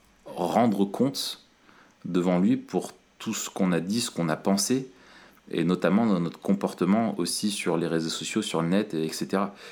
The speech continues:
Et je trouve même, tu vois, dans nos milieux à nous chrétiens, où tu pourrais t'attendre quand même à un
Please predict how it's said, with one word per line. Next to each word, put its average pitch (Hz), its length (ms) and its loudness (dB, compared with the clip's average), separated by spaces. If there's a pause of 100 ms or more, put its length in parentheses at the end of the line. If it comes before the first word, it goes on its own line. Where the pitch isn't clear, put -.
(180)
Et - 60 -2
je - 60 -4
trouve 85 220 0
même, 110 180 6
tu - 60 -4
vois, 101 80 2
dans 85 160 0
nos 90 160 2
milieux 92 360 4
à 85 60 2
nous 98 140 4
chrétiens, 120 420 0
où 104 100 2
tu - 120 -10
pourrais 85 240 -2
t'attendre 95 540 0 (540)
quand 82 100 0
même 92 220 4
à 80 100 2
un 78 240 0